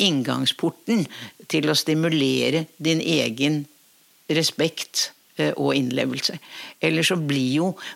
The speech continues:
faktisk, eh, de faglige etiske prinsippene blir jo bare klisjeer. Du bare lærer dem utenat på sosialskolen, hadde jeg nær sagt, hvis du ikke virkelig får oppleve det i praksis.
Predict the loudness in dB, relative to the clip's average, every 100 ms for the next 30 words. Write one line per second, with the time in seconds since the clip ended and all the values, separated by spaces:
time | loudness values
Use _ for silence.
0 | -2 -2 -2 -2 0 2 0 -2 0 0
1 | 0 -2 0 0 2 2 2 2 0 0
2 | 0 2 2 4 2 0 -2 -2 2 2
3 | 2 2 0 2 2 4 4 4 2 -2
4 | -16 -20 -20 -20 _ -20 -10 -4 0 2
5 | 2 2 2 2 2 2 2 0 0 -6
6 | -16 -20 _ _ _ _ -4 0 0 2
7 | 2 0 -2 -2 0 0 0 2 2 0
8 | -2 -10 -14 -8 0 0 0 0 0 2
9 | 0 -2 -2 0 0 0 0 2 2 -2
10 | -6 -4 0 0 2 0 0 -2 0 0
11 | 0 -2